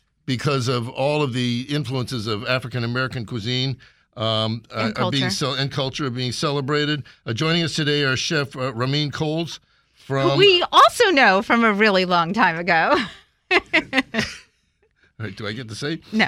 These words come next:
Speaker 1: Uh, but anyways, from the African American Museum of History and Culture, and he's
Speaker 2: Uh-huh.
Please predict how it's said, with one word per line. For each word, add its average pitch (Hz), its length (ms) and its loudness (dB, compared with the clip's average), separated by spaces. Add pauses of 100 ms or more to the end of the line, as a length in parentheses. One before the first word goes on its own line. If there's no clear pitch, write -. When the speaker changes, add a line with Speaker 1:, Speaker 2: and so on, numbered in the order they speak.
Speaker 1:
Uh, 135 280 -2
but 165 120 0
anyways, 131 420 0 (300)
from 143 280 0
the 139 160 0
African 147 320 -2
American 143 420 0
Museum 135 380 -2
of 123 100 -2
History 139 300 -2
and 117 100 -8
Culture, 175 400 -2
and 131 180 -2
he's 127 100 0
Speaker 2:
Uh-huh. 214 100 -6